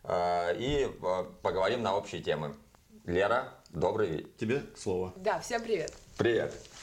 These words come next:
Speaker 2: Лера, как
Speaker 1: Рассказывай.
Speaker 2: да, рассказывай, как так получилось, что, а, ты уехала, м, в империю?
Speaker 1: В Штаты. В Штаты, здесь их называют все Штаты.
Speaker 2: Да.
Speaker 3: А, случайно.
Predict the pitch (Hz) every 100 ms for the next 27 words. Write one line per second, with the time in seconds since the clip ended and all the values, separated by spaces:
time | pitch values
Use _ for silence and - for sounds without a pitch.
0 | - - 120 - 156 92 - 117 90 104
1 | 135 147 113 98 90 143 131 107 127 123
2 | 185 156 113 - 123 131 123 - 104 98
3 | 98 95 92 95 95 98 127 127 110 107
4 | 107 101 98 95 95 98 - 78 - -
5 | - - - - - - - 104 117 110
6 | 117 104 92 90 - - - - - -
7 | - 117 - - 233 226 202 175 - 110
8 | 87 82 87 87 78 76 69 64 69 -
9 | - - - - 98 104 95 95 - -
10 | - - 175 - 190 165 135